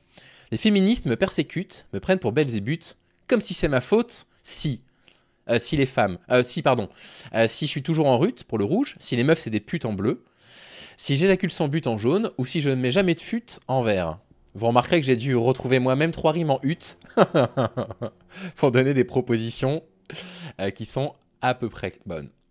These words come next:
Il a vraiment dit ça, hein, comme si c'est ma faute, si les meufs c'est des putes, effectivement. Ouais. Il a vraiment écrit ça. <laughs> Ça continuera pas que sur Orelsan.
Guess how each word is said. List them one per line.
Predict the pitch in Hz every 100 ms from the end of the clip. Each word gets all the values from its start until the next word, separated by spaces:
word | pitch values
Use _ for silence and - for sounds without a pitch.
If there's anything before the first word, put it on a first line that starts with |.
| _ - - -
Il | 127 135
a |
vraiment | 120 123 120
dit | 104
ça, | 85
hein, | 92
comme | 123
si | -
c'est | 120 104
ma | 95
faute, | 120 123
si | 95
les | 90
meufs | 110
c'est | -
des | 87
putes, | - 87 82
effectivement. | - - - - - -
Ouais. | - _ _ -
Il | 101
a | 98
vraiment | 101 107
écrit | 95 -
ça. | - - _ _ _ _ _ _ _ _ _ _ _ -
<laughs> | - 95 -
Ça | 110 117
continuera | 117 123 113 107
pas | 110
que | - 131
sur | 127
Orelsan. | 107 95 - 117